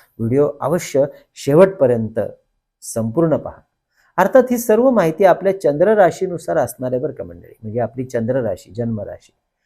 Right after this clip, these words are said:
व यामध्ये सांगितलेली माहिती अर्थातच नेहमीप्रमाणे आपण सूचना देतो, त्याप्रमाणे आपल्या मूळ कुंडलीतील ग्रहयोगानुसार आपल्याला अनुभवायला मिळणार आहेत. हे ज्योतिषशास्त्रीय लक्ष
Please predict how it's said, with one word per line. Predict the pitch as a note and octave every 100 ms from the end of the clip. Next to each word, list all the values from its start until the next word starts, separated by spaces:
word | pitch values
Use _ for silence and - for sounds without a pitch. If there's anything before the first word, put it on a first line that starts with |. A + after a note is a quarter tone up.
| _ F#3+
व |
यामध्ये | F#3 F#3+ G3 G#3
सांगितलेली | G3 E3+ F3 E3+ F3+ F3
माहिती | D3+ C#3+ E3
अर्थातच | C3+ B2+ D3 E3 E3
नेहमीप्रमाणे | B2+ B2 C3+ C3+ C3 C3+
आपण | B2 C3 B2+
सूचना | - A2+ A#2+ A#2+
देतो, | C#3 D3+ A2+
त्याप्रमाणे | G#2+ B2 B2 C3+ D3
आपल्या | D3 G#3
मूळ | F#3+ F3+ G#3+
कुंडलीतील | G3+ F3 E3+ E3+ F3 E3+
ग्रहयोगानुसार | C#3+ C#3 D3 C3+ C#3 C3 - D3
आपल्याला | C3 B2+ C3 C#3+ _ _ _ -
अनुभवायला | A#2+ A#2+ C3 D#3+ E3
मिळणार | C#3+ A#2+ A#2+
आहेत. | A2+ A2 _ _ -
हे | G#3
ज्योतिषशास्त्रीय | D#3 D3+ G3 - D#3 - E3
लक्ष | D3 C3+ -